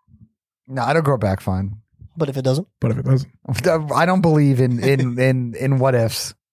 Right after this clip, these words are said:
Speaker 2: Oh, okay. Well, I guess we'll, we'll have to wait and see then, I guess.
Speaker 1: It's, we'll wait and see.
Speaker 3: I mean, you got here by believing a what if we didn't win the major.
Speaker 1: That's true. That's actually true.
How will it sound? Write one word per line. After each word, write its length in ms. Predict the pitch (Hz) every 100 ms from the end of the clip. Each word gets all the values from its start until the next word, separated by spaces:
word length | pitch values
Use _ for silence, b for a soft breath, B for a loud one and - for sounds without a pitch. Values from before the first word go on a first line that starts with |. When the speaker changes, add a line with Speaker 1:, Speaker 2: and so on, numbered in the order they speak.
| -
Speaker 2:
Oh, 140 | 139
okay. 220 | 175 127 156 _ _ _ _ _ _ _ _ _ _ _ _ _ _ _ _ _ _ -
Well, 120 | 175
I 40 |
guess 120 | 156
we'll, 140 | 160 151
we'll 80 | 160
have 80 | 175
to 80 |
wait 120 | 160 156
and 80 | 143
see 100 | 147
then, 120 | 127
I 60 | 131
guess. 180 | 131 -
Speaker 1:
It's, 200 | 139 117
we'll 120 | 139 139
wait 100 | 135
and 120 | 123
see. 340 | 131 120 117 -
Speaker 3:
I 60 | 139
mean, 160 | 147
you 60 | 147
got 220 | 180 196
here 80 | 143
by 120 | 131
believing 360 | 127 131 135 123
a 80 |
what 240 | 120 131 131
if 160 | 127
we 160 | 131 123
didn't 240 | 123 120
win 160 | 120 120
the 60 | 110
major. 300 | 113 - - _ _ -
Speaker 1:
That's 200 | 139 123
true. 300 | - 107 92 107
That's 200 | 117 120
actually 240 | 117 -
true. 260 | 110 107